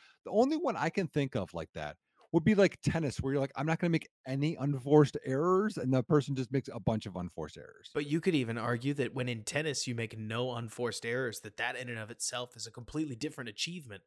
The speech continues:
Speaker 2: because being that shot perfect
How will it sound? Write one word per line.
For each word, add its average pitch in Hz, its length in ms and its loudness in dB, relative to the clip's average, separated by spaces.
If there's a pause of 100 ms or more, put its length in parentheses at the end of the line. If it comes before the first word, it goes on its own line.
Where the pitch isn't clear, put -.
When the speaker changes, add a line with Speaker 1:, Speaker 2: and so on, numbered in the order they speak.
(140)
Speaker 2:
because 131 500 -4 (320)
being 143 400 -4 (160)
that 127 380 -2 (100)
shot - 440 0
perfect 214 500 4